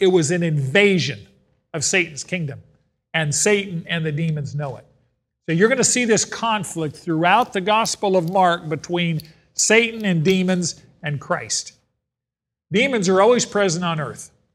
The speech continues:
They have been since the fall, but most of the time they're undercover. Most of the time they're under wraps.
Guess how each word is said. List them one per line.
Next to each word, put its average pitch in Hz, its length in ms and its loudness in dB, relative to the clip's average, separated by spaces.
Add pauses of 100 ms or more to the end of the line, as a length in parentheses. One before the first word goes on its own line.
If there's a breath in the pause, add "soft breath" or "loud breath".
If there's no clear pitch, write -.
(500)
They 143 120 -2
have 180 240 6
been 190 240 0
since 156 260 -4
the 156 100 -8
fall, 143 480 -4 (320)
but 170 240 -4
most 190 380 0
of 220 100 -4
the 208 120 0
time 180 340 -2
they're 160 200 -4
undercover. 147 520 -8 (640)
Most 165 280 0
of 165 80 -2
the - 60 -10
time 156 220 -4
they're 147 160 -6
under 143 160 -8
wraps. - 460 -18